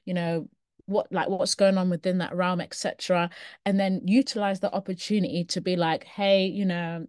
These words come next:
I'm really interested in this. Is there anyone here or, um, that would, would be interested in mentoring me to find out more about,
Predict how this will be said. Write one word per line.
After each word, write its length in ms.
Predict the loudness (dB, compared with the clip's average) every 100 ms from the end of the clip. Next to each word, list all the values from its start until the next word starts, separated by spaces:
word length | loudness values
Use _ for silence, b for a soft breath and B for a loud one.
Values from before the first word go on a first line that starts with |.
| -6
I'm 160 | -2
really 240 | 2 2 2
interested 640 | 0 0 -2 -2 -2 0
in 420 | 2 2 -2 -4 0
this. 520 | 0 0 -2 -4 -6 _ B B B B B
Is 140 | -2
there 100 | 0 0
anyone 400 | 0 0 -2 -2
here 600 | -2 -2 0 -2 -4 -6
or, 560 | 0 2 2 0 -2 -4
um, 460 | -6 -6 -8 -8 -2
that 120 | -2
would, 160 | -2 -8 -18 _ _ _ _ _
would 180 | -2 2
be 80 | 2
interested 500 | 2 2 0 0 0
in 60 | 4
mentoring 460 | 4 2 0 2
me 120 | 0
to 140 | -2 -6
find 280 | -2 0 0
out 140 | 0
more 320 | 2 2 2
about, 460 | -2 -2 -2 -4 -6